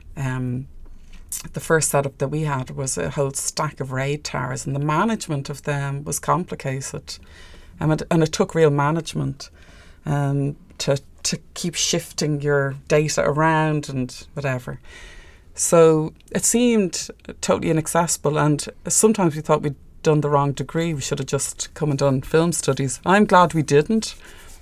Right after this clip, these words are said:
Um, but you think, how the hell are we gonna find a foot into this world? So we began by, um, working, um, online with, uh, I don't even know if it still exists, uh, uh, an editing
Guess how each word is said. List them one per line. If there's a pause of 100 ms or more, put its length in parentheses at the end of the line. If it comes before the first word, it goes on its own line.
(360)
Um,
but
you
think,
how
the
hell
are
we
gonna
find
a
foot
into
this
world?
So
we
began (480)
by,
um,
working,
um,
online
with, (140)
uh, (520)
I
don't
even
know
if
it
still
exists,
uh, (160)
uh, (240)
an
editing